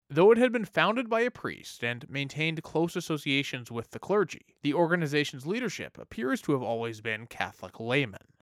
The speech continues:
Getting a precise count of how many people were members of the Congregation is difficult, because it wasn't a single organization. There was a central Paris congregation, which had more than a thousand members,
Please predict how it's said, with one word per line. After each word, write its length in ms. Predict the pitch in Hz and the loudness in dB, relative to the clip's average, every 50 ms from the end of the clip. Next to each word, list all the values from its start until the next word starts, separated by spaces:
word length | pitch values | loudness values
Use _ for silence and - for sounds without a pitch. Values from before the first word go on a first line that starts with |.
| _ _ _ _ _ _ _ _ _ - - | _ _ _ _ _ _ _ _ _ -2 4
Getting 200 | 175 202 226 233 | 6 6 6 6
a 60 | 226 | 2
precise 400 | - 220 196 - 285 302 311 - | 0 0 2 4 4 4 4 2
count 360 | - - 147 117 120 127 - | 0 0 0 0 0 0 0
of 120 | 135 127 127 | 0 0 0
how 240 | 120 - - 170 175 | -2 0 2 2 2
many 180 | 170 170 156 | 4 0 0
people 300 | 147 - 170 147 151 139 | 0 -2 -4 -2 -2 -2
were 160 | 135 135 135 | -2 -2 0
members 460 | 131 127 127 135 135 135 131 123 113 120 | 2 2 0 2 2 -2 -2 -2 -2 -2
of 320 | 117 113 113 107 104 - | 0 0 -2 -4 -6 -6
the 100 | 127 131 | -6 -4
Congregation 800 | - - 135 131 131 131 139 123 113 107 90 82 - - 110 113 | -2 2 0 2 2 2 -2 -2 -2 -4 -6 -6 -10 -12 -12 -10
is 220 | 85 110 131 127 127 | -6 -6 -6 -4 0
difficult, 580 | - 202 208 196 151 - - - - - - _ _ - | 2 2 4 2 0 -6 -6 -10 -12 -14 -20 _ _ -2
because 180 | 160 156 180 | 2 2 4
it 80 | 175 147 | 4 6
wasn't 320 | 156 175 208 226 254 226 | 6 6 6 4 2 -2
a 100 | 147 156 | -2 -2
single 520 | 151 - - - 202 208 202 147 123 120 110 | -2 -4 -6 -6 -6 -6 -4 -4 -4 -4 -4
organization. 720 | 110 117 113 107 117 117 117 117 143 170 185 - - - _ _ _ _ _ _ _ _ _ _ _ _ _ _ _ _ _ _ _ _ _ _ - | -4 -4 -4 -4 -4 -6 -6 -2 -2 -2 -2 -2 -6 -12 _ _ _ _ _ _ _ _ _ _ _ _ _ _ _ _ _ _ _ _ _ _ 0
There 100 | 147 143 | 2 2
was 140 | 143 131 | 2 4
a 100 | 139 139 | 2 0
central 460 | 135 - 165 160 - - 135 117 107 104 - | 2 2 0 0 0 -2 -4 -4 -4 -6 -10
Paris 420 | - - 185 220 247 214 127 - - | -6 -4 0 2 2 2 0 -2 -4
congregation, 880 | - 131 120 120 107 104 98 - 104 95 82 - - - - _ _ _ _ - | -2 -2 -2 -2 -4 -12 -10 -10 -10 -8 -8 -10 -14 -16 -16 _ _ _ _ -8
which 180 | - 135 - - | -8 -4 0 4
had 160 | 135 123 123 | 4 4 4
more 300 | 120 117 135 139 139 127 | 2 0 0 0 0 0
than 140 | 127 113 110 | -2 -4 -6
a 40 | |
thousand 580 | - - - 127 139 151 147 131 123 120 113 110 | -6 -2 2 2 2 2 0 -2 -6 -10 -6 -2
members, 640 | 135 151 175 160 - - - - - - - - | 0 0 0 -2 -6 -10 -14 -20 -20 -20 -20 -20